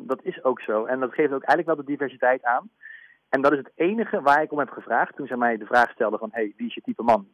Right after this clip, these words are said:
Wie wil je to-, tegenover je hebben op het eiland?" Toen heb ik alleen gezegd, "Ik wil dat jullie diversiteit mij gaan geven. Ik wil dat daar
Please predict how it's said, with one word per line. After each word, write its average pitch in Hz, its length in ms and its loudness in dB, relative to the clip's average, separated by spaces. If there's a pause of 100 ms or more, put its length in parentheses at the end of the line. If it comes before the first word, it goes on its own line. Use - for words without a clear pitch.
(120)
Wie 127 160 4
wil 120 100 8
je 117 80 6
to-, 110 280 4
tegenover 117 380 2
je 151 40 4
hebben 147 180 4
op 143 60 0
het - 100 0
eiland?" 151 240 2
Toen 131 100 -8
heb 120 80 -2
ik - 80 -8
alleen 135 200 0
gezegd, 127 280 0 (680)
"Ik - 140 -12
wil 160 140 8
dat 156 140 6
jullie 135 180 2
diversiteit 117 560 4
mij 98 120 0
gaan 101 140 -4
geven. 95 400 -6 (560)
Ik 139 160 6
wil 160 140 10
dat 147 140 6
daar 123 340 8